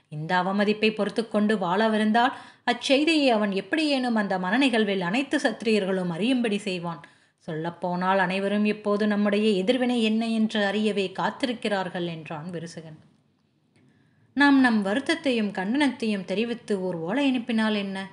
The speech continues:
என்றான் அசலன். சுபலர், "ஆம், அதை செய்யலாம்" என்ற பின் சகுனியை பார்த்தார்.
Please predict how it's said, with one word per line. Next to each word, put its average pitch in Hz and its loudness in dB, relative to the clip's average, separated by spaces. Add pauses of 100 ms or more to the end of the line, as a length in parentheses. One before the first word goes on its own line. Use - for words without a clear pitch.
(100)
என்றான் 185 -8
அசலன். 180 -12 (680)
சுபலர், 165 -8 (300)
"ஆம், 254 4
அதை 190 0
செய்யலாம்" 233 2
என்ற 185 -8
பின் 170 -10
சகுனியை 190 -6
பார்த்தார். 160 -14